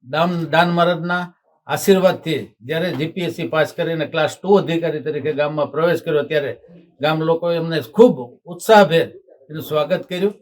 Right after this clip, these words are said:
અને હજી પણ દાન મહારાજના આશીર્વાદ માગી અને ક્લાસ વન અધિકારી બને એના માટે માનનીય ઉદય બાપુ અમારા દાન મહારાજની જગ્યાને લઘુ મહંતે આશીર્વાદ આપ્યા છે કે દાન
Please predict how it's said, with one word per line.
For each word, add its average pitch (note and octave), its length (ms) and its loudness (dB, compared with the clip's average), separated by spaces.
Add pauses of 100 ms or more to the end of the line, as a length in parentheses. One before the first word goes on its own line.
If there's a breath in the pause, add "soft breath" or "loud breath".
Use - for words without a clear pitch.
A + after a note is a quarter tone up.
(400)
અને E3 160 -4 (180)
હજી E3+ 200 6
પણ E3+ 260 -4
દાન F3 260 4
મહારાજના E3 400 0 (120)
આશીર્વાદ E3+ 460 0
માગી E3 380 0 (540)
અને D#3+ 160 -4
ક્લાસ E3 380 4
વન G3 200 4 (140)
અધિકારી E3 480 0
બને D#3+ 220 -2 (320)
એના D3+ 260 -4
માટે D#3 220 -2 (440)
માનનીય D3+ 360 -2
ઉદય F#3+ 240 6
બાપુ E3+ 200 0
અમારા D#3+ 340 -4
દાન D#3 120 -2
મહારાજની D#3 480 -4
જગ્યાને D3+ 320 -6
લઘુ C#3 280 -2
મહંતે C#3+ 340 -4
આશીર્વાદ D3+ 480 -2
આપ્યા C#3+ 280 2
છે C#3+ 80 -2
કે C3+ 80 -10
દાન C3+ 200 -4